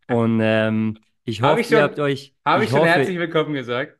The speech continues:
Speaker 1: ja,
Speaker 2: Herzlich
Speaker 1: ich weiß es
Speaker 2: willkommen.
Speaker 1: nicht, aber ich
Speaker 2: <laughs>
Speaker 1: hoffe, ihr habt euch den, die, die, die Bäuche vollgeschlagen da draußen, ähm, und euch geht's gut. Ich bin teilweise ganz froh, dass, ja, wir heute mal getrennte Wege gehen. Zwei Tage wieder mit dir nonstop reicht dann auch.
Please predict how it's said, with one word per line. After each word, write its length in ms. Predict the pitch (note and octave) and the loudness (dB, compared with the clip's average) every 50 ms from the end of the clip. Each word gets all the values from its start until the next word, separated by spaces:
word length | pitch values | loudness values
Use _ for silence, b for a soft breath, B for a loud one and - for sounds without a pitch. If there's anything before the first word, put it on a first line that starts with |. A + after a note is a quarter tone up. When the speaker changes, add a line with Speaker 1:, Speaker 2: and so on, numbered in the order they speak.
| _ _ - | _ _ -4
Speaker 1:
ja, 80 | C#3 C3+ | 0 0
Speaker 2:
Herzlich 280 | C#3 D3+ A2+ - E3 | 2 2 2 0 0
Speaker 1:
ich 60 | D#3+ | 0
weiß 140 | - A2 A#2 | 0 0 0
es 40 | A#2 | 0
Speaker 2:
willkommen. 160 | C#3 C3 A2+ G#2+ | 0 -2 -2 -2
Speaker 1:
nicht, 200 | G2+ F#2 A2 A2 | -4 -4 -6 -6
aber 280 | G2 G2 G#2 G2+ - | -4 -4 -4 -2 0
ich 0 | |
Speaker 2:
<laughs> 160 | E3 D#3+ E3 | -2 -2 0
Speaker 1:
hoffe, 220 | C#3+ C#3 C#3 - D3+ | -2 -2 -2 -2 -4
ihr 200 | - D3+ D3+ D3 | 0 2 2 2
habt 160 | D#3 D3+ - | 2 0 -2
euch 240 | C3+ C3 A#2+ - - | -4 -4 -4 -4 -6
den, 280 | - C3 B2 B2 B2 | -6 -4 -4 -4 -6
die, 140 | A#2+ B2 A#2+ A#2 | -6 -8 -8 -6
die, 120 | A2+ A2+ | -8 -8
die 80 | A2+ A2 | -8 -6
Bäuche 400 | A2 B2 C3 C3+ D3+ - - A#2+ | -4 -2 -2 -2 -2 -4 -8 -10
vollgeschlagen 720 | - - - C3+ C#3 C3+ B2 A#2 - A2+ A2 G#2+ G#2+ G#2 G2+ | -10 -6 -4 -4 -2 -4 -4 -8 -8 -6 -4 -4 -4 -4 -4
da 80 | G2+ | -6
draußen, 440 | G2+ G2+ G2 G#2 G#2 - - A#2+ A2+ _ b b b b b b b _ _ - | -6 -6 -6 -6 -6 -6 -8 -10 -10 _ b b b b b b b _ _ -4
ähm, 240 | A#2+ A2+ A2+ A#2 | -2 0 0 0
und 80 | A#2 A#2 | 0 -2
euch 240 | A2+ B2 B2+ B2+ - | -2 -2 -2 -4 -4
geht's 200 | C3+ A#2+ - - | -8 -10 -8 -6
gut. 180 | - A2+ - B B B B B | -6 -6 -6 B B B B B
Ich 180 | B2 B2+ - | -10 -8 -4
bin 260 | - G3+ G#3 F#3 - - | -2 -2 -2 -2 -2 -4
teilweise 580 | - C3+ D#3 F#3 E3+ F3 E3+ - E3 D3+ C3+ b b b b b b - | -4 -2 -2 -2 -2 -4 -4 -4 -6 -8 -10 b b b b b b -4
ganz 260 | C3 C3+ C#3+ C3+ - | -2 -2 -2 -4 -8
froh, 320 | - - - B2+ C3+ C#3+ | -14 -12 -8 -4 -4 -4
dass, 340 | C3 B2 A#2+ A2+ - - _ _ - _ _ _ _ _ - | -2 -2 -4 -4 -6 -10 _ _ -20 _ _ _ _ _ -12
ja, 280 | - G#2 G#2+ A2 A2 G#2+ | -6 -2 -2 -2 0 0
wir 100 | A2 G#2 | -2 -2
heute 180 | A2+ A#2 - A#2 | -2 -2 -2 -4
mal 100 | A2 G#2+ | -4 -4
getrennte 380 | G#2 G#2 A2+ A2+ A2+ - A#2+ G2+ | -4 -6 -6 -6 -6 -6 -6 -8
Wege 180 | G#2 G2 F#2 | -6 -8 -6
gehen. 200 | F2 G2+ F#2+ F#2 | -6 -8 -8 -8
Zwei 200 | - - A2+ A2+ | -8 -6 -6 -6
Tage 300 | G#2+ - A2+ A2 A2+ A#2 | -4 -4 -4 -4 -4 -2
wieder 160 | A2 G#2+ A2 | -2 -2 -2
mit 200 | G#2+ G#2+ G#2 G#2 | -2 -2 -4 -4
dir 180 | - A#2 A#2 A2+ | -4 -2 -2 -2
nonstop 560 | A2 G#2+ G#2+ G#2+ G#2 - - - A2+ - _ - | -2 -2 -4 -4 -6 -8 -6 -8 -8 -8 _ -8
reicht 260 | G#2+ G2+ G#2 - - | -6 -6 -6 -8 -8
dann 120 | G2 F#2+ G2 | -10 -8 -8
auch. 220 | G2+ G#2+ A#2 - | -8 -8 -10 -10